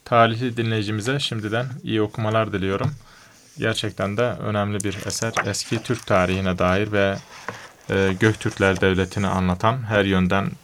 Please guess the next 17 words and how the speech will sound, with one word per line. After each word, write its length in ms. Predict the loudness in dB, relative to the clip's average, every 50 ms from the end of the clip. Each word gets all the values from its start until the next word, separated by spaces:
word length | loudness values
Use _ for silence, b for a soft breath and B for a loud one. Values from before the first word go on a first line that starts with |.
| -10 -6
e, 320 | -4 -2 -2 -2 -2 0
o 160 | 0 0 2 2
dönemin, 440 | 2 2 2 2 0 0 -2 -4 -8 B B B B B B B B B B B B B B B B B _ -4
e, 320 | 0 0 2 2 2 2 0 0
siyasi, 580 | 0 2 6 8 8 8 8 6 4 0 0 0
sosyal 400 | 2 0 0 0 4 4 4 6
olaylarını 680 | 6 6 6 6 6 6 4 4 4 2 0 0 -2 -4 b b b b b b b b b b -12 -8
akademik 540 | -6 0 2 2 4 6 4 4 2 0 0
ve 140 | 0 0 2
bilimsel 460 | 0 0 0 -2 0 0 0 2 2
bir 180 | 0 0 2
dille 380 | 2 0 2 2 2 0 0 -2 -4 -4
izah 260 | 0 2 4 4 4
eden 300 | 2 2 2 2 0 0 -4 -8 b b b b b b b _ _ _ -18 -6 0
önemli 400 | 2 6 6 6 6 6 4 4
bir 100 | 6 4
eser. 480 | 4 2 2 0 0 0 -2 -8 -10